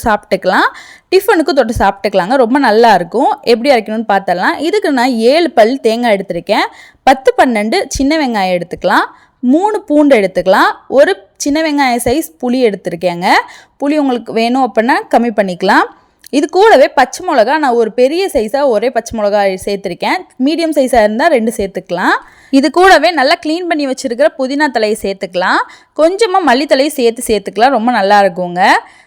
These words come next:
தேவையான அளவு உப்பு சேர்த்துட்டு கொஞ்சமா தண்ணி விட்டுட்டு அரைச்சி எடுத்துக்கலாம். துவையல் மாதிரி வேணும் அப்படின்னா தண்ணி கம்மியா சேர்த்து அரைச்சிக்கலாம். கொஞ்சம் பேஸ்டா வேணும் அப்படின்னா தண்ணி அதிகமா சேர்த்து அரைச்சி எடுத்துக்கலாங்க.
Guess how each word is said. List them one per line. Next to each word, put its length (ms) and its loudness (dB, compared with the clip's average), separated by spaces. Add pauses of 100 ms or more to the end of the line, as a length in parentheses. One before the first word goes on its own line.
(140)
தேவையான 360 4
அளவு 220 2
உப்பு 300 -6
சேர்த்துட்டு 460 0 (140)
கொஞ்சமா 520 0
தண்ணி 340 2
விட்டுட்டு 460 -2 (140)
அரைச்சி 420 0
எடுத்துக்கலாம். 480 -2 (400)
துவையல் 340 4
மாதிரி 240 0
வேணும் 380 2
அப்படின்னா 440 -2 (140)
தண்ணி 260 -2
கம்மியா 360 -2
சேர்த்து 320 -2
அரைச்சிக்கலாம். 560 -2 (300)
கொஞ்சம் 600 2
பேஸ்டா 360 2
வேணும் 320 -2
அப்படின்னா 320 -4
தண்ணி 160 0
அதிகமா 340 -2
சேர்த்து 360 0
அரைச்சி 300 -2
எடுத்துக்கலாங்க. 680 -4